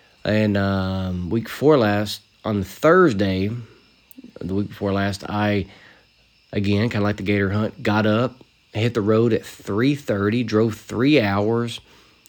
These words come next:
north to the Buffalo River in Arkansas, to hunt bear. And I didn't see a damn bear one. Didn't see, I saw a little bit of scat, a little bit of bear sign. But I saw so much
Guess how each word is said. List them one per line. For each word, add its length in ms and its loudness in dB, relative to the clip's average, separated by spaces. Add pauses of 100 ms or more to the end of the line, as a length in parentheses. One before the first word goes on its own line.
(360)
north 680 6 (180)
to 80 -6
the 120 -2
Buffalo 420 -2
River 380 0
in 60 -2
Arkansas, 760 -4 (680)
to 100 -6
hunt 420 -6
bear. 400 -4 (680)
And 100 -2
I 80 4
didn't 200 2
see 260 -2
a 60 -4
damn 760 -6
bear 260 -4
one. 480 -8 (200)
Didn't 200 -2
see, 400 -4 (520)
I 40 -8
saw 180 -4
a 20 0
little 260 2
bit 140 4
of 60 0
scat, 540 0
a 40 -14
little 160 -4
bit 120 2
of 80 -2
bear 200 2
sign. 360 -4 (520)
But 340 6 (540)
I 220 0
saw 480 2 (460)
so 560 2
much 360 2